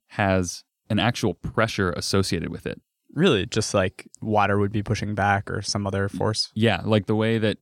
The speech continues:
Speaker 1: that a balloon has a pressure inside of it. If you were to try to squeeze a balloon in, it's pushing back because that's a pressure force.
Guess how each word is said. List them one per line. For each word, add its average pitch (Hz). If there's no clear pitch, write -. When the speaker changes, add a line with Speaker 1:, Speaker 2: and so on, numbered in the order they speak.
Speaker 1:
that 101
a 92
balloon 101
has 92
a 92
pressure 98
inside 90
of 87
it. 87
If 107
you 117
were 117
to 107
try 120
to 101
squeeze 123
a 110
balloon 107
in, 90
it's 98
pushing 95
back 90
because 104
that's 95
a 95
pressure 104
force. 82